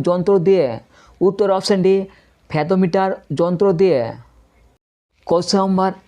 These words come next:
সাতষট্টি, পৃথিবীর চিনির বাটি কাকে বলা হয়? উত্তর অপশন বি, কিউবাকে। কোশ্চেন নাম্বার আটষট্টি, সিঙ্গালীলা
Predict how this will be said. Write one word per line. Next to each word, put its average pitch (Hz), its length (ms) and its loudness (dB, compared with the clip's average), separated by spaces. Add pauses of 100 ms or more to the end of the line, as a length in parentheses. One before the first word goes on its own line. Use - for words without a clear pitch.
সাতষট্টি, 185 760 0 (760)
পৃথিবীর 190 440 2 (240)
চিনির 190 300 2
বাটি 180 360 0 (260)
কাকে 175 240 -2
বলা 190 200 0
হয়? 156 240 -2 (380)
উত্তর 196 300 0
অপশন 185 340 0
বি, 185 160 2 (500)
কিউবাকে। 185 640 0 (1080)
কোশ্চেন 175 340 0
নাম্বার 190 240 -2 (160)
আটষট্টি, 190 680 0 (580)
সিঙ্গালীলা 190 680 0